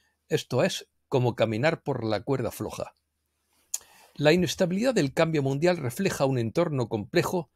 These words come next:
donde la economía global se enfrenta a desafíos como la fragmentación económica, altos niveles de inflación y la necesidad de políticas coordinadas para mantener la estabilidad y promover el crecimiento.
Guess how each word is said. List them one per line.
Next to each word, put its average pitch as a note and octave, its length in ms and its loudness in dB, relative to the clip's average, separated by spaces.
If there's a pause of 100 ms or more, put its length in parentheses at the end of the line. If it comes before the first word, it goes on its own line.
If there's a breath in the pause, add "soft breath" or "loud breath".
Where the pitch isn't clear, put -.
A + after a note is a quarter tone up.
(500)
donde C3 420 4
la C3 140 2
economía C#3 480 0
global D3 400 2
se B2+ 140 -4
enfrenta E3 460 -2
a - 20 -10
desafíos C3+ 680 -4 (520)
como C3 260 2
la B2+ 140 -2
fragmentación A#2+ 920 -2
económica, D3 640 -4 (540)
altos - 420 2
niveles C3 460 0
de D#3+ 80 -4
inflación C3 640 -4 (600)
y C#3+ 140 2
la C3+ 140 6
necesidad D#3 560 0
de E3+ 100 2
políticas C#3+ 640 -2
coordinadas B2 720 0
para A#2+ 220 0
mantener A#2+ 520 -2
la A#2+ 120 -2
estabilidad A2+ 480 -2
y D#3 80 0
promover A#2 480 -2
el G#2+ 180 0
crecimiento. G2 720 -6